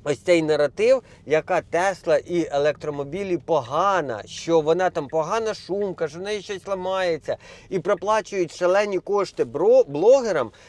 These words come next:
щоб ці наративи розвивати. Тому що їм невигідно, щоб ви їздили на таких автомобілях, бо ви тоді просто не будете їздити на С Т О і на заправки, і щось робити в автомобілі. От, в автомобіля. От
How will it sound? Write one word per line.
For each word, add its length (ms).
щоб 240
ці 220
наративи 840
розвивати. 920
Тому 220
що 160
їм 320
невигідно, 960
щоб 280
ви 120
їздили 720
на 140
таких 360
автомобілях, 640
бо 120
ви 100
тоді 240
просто 380
не 80
будете 320
їздити 460
на 120
С 180
Т 140
О 280
і 120
на 160
заправки, 760
і 100
щось 360
робити 380
в 80
автомобілі. 520
От, 380
в 80
автомобіля. 600
От 240